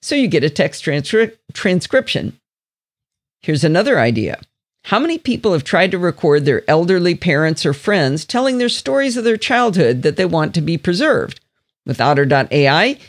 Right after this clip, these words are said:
you could get the stories not just in their own voices, but a text transcript as well. Maybe you want to record your own memoirs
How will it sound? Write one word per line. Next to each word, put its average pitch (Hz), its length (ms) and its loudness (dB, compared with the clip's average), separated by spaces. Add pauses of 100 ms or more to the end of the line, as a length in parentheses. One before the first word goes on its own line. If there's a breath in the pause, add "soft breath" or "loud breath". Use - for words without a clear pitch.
(120)
you 285 120 0
could 262 180 -2
get - 140 0
the 208 80 -2
stories 185 420 0
not 127 140 -2
just 143 280 0
in 135 80 0
their 127 160 -2
own 277 240 2
voices, 175 540 0 (240)
but 156 100 0
a 175 80 0
text - 400 -4
transcript 143 560 -4
as 185 140 -4
well. 277 360 0 (720 loud breath)
Maybe 302 200 0
you 320 80 2
want 302 140 2
to 294 80 0
record 277 360 0
your 277 220 0
own 339 300 0
memoirs 117 720 -2